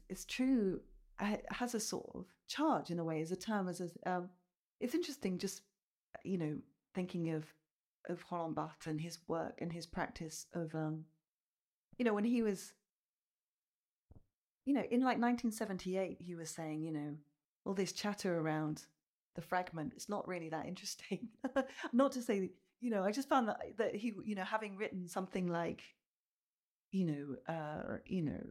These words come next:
Roland Barthes by Roland Barthes, like, what, you know, and yet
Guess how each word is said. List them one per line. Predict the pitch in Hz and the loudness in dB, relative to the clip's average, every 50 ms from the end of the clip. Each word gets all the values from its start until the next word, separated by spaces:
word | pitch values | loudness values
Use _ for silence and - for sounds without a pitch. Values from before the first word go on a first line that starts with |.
| - _ _ _ _ _ _ _ _ - - | -14 _ _ _ _ _ _ _ _ -8 -6
Roland | 190 175 170 156 | -4 -2 0 2
Barthes | 160 - - | 0 0 2
by | - 165 | 0 -2
Roland | 160 175 170 165 160 160 | -2 -4 -4 -4 -4 0
Barthes, | 180 180 170 - - | 0 0 0 0 0
like, | 185 170 - - | 0 -2 -2 -2
what, | - 160 139 - - _ _ _ _ _ _ _ _ _ _ _ _ _ _ _ _ _ _ | -2 -2 -2 -2 -2 _ _ _ _ _ _ _ _ _ _ _ _ _ _ _ _ _ _
you | - 214 | -2 0
know, | 202 190 185 | 0 2 2
and | - 196 196 196 | 2 2 2 2
yet | 202 185 - - | 2 2 0 0